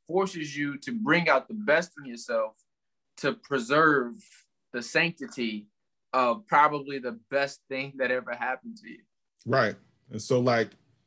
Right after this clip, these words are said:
Speaker 2: for me, that, that question is easy. We, me and my wife, and I'll leave it here, me and my wife always talk about, like, okay,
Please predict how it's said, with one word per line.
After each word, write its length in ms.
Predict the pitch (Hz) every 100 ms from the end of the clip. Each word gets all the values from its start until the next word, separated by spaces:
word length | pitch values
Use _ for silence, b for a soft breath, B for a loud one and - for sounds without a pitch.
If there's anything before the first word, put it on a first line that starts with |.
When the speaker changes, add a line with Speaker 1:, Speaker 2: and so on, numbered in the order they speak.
| _ -
Speaker 2:
for 140 | 117
me, 480 | 120 143 156 147 127 -
that, 300 | 135 139 120
that 160 | 143 131
question 340 | 143 131 120
is 180 | 104 98
easy. 400 | 135 135 110 104 b b b 127
We, 160 | 143
me 140 | 151 156
and 80 | 147
my 80 |
wife, 420 | 131 135 135 127 120
and 80 |
I'll 100 | 117
leave 200 | 123 131
it 100 | 123
here, 240 | 117 135 117
me 200 | 101 120
and 80 | 123
my 80 | 113
wife 300 | 113 113 107
always 340 | 117 117 113
talk 220 | - 110 110
about, 300 | 101 101 98
like, 340 | 95 87 - _ _ _ _ _ -
okay, 460 | 120 135 123 113